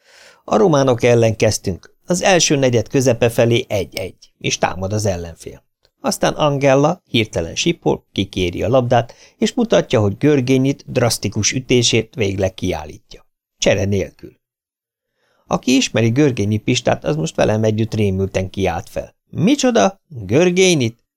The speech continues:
Drasztikus ütésért? Hiszen ez a Görgényi egy álmodozó tekintetű galamblélek.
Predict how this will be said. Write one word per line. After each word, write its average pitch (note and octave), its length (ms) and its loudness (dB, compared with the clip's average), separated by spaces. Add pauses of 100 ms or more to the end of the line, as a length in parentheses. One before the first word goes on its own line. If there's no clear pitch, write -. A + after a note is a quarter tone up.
Drasztikus E3+ 640 -2
ütésért? D3 640 0 (380)
Hiszen G#3 300 -2
ez G3+ 120 2
a G#3+ 80 2
Görgényi E3 640 2
egy E3 180 2
álmodozó C3 600 2
tekintetű C3 640 0
galamblélek. G#2 840 -2